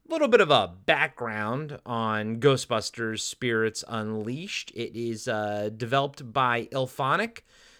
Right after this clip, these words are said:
Now, they, they created the Friday the thirteenth video game and the Predator Hunting Grounds one. I played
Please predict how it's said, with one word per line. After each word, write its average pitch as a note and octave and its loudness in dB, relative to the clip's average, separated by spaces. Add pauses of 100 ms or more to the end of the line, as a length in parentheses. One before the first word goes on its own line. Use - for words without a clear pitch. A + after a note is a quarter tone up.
Now, C3 6
they, D#3+ 4
they C#3+ 2
created F3 -2
the F3 -6
Friday G3 4
the - -2
thirteenth A3+ -2
video A2 0
game B2 -4
and D3+ -2
the C#3+ -6
Predator D#3+ -2
Hunting C#3+ -4
Grounds F#2+ -2
one. F#2+ -8
I G2 -8
played G#2+ -4